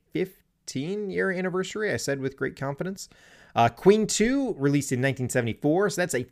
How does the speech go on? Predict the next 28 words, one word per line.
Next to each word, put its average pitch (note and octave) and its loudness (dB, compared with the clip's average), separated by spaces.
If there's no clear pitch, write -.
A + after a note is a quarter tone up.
fifty-year F3 -2
anniversary. F3 -4
Is B2+ -8
that D3 -2
right? D#3 -2
Fifty F3 0
years? F3 0
Holy C3 2
cow. F2 0
Queen C#3+ 0
two A2+ 0
by F#2+ 0
Queen. B2+ 0
Brutal E3 6
Youth E3+ 0
by B2 6
Elvis C#3 2
Costello. D#3+ 2
I - 0
might F3 4
talk G#3+ 8
about E3+ 8
that D3 8
one. C#3 6
I've B2 4
skipped G#3 2
over, C#3+ 4
uh, A#2 2